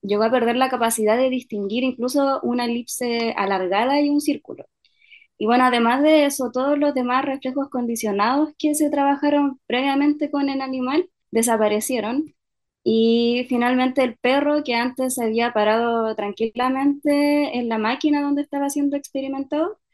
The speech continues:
ahora estaba como en constante movimiento y chillaba, gritaba y todo eso. Así que por primera vez el experimento, bueno, ese experimento se demostró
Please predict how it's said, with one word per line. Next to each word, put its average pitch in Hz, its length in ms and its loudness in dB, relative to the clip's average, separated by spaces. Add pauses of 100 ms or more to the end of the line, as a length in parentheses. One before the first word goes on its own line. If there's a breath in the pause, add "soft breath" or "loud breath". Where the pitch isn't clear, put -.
(220)
ahora 240 380 2
estaba 247 340 2
como 214 480 -2
en 202 120 -4
constante 233 420 -2
movimiento 240 720 -2
y 233 160 0
chillaba, 220 720 0
gritaba 202 580 -4
y 190 60 -10
todo 180 140 -10
eso. - 120 -16 (560)
Así 220 220 -4
que 240 160 0
por 214 160 0
primera 240 340 4
vez 349 320 2
el 247 160 -2
experimento, 269 1040 -2 (200)
bueno, 185 220 -2
ese - 240 0
experimento 269 720 0
se 214 320 -4
demostró 240 800 -2